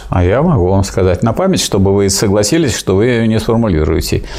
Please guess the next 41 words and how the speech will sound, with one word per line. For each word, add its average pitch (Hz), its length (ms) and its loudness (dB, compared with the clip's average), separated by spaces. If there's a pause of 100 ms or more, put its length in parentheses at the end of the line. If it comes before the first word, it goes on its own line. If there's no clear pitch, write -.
(460)
Значит, 101 420 0
качество 147 520 -2
есть 110 180 0
в - 60 -10
себе, 196 320 0
в - 180 -12
простом 98 400 0
нечто, 90 400 -2 (720)
которое 196 340 2
сущность, 170 500 -2
а 110 60 0
находится 104 460 0
едино 120 280 2
с 107 80 0
дру-, 95 460 0
другим 95 380 2
моментом 92 460 0
этого 85 260 0
нечто, 185 340 0
с - 120 -4
в - 40 0
нём 113 260 2
бытием. 82 500 0 (160)
Это 135 220 0
для 127 220 2
людей, 139 260 2
которые 110 400 0
не 113 160 2
изучили 110 400 2
вот 87 240 2
этот 92 320 -2
раздел 92 440 2
там, 87 280 0
а, 90 220 -2 (540)
а, 82 680 -2 (640)
а 104 100 0
нечто, 104 640 0
это 113 280 0
ничего 120 500 2
не 92 80 2
говорит. 90 480 0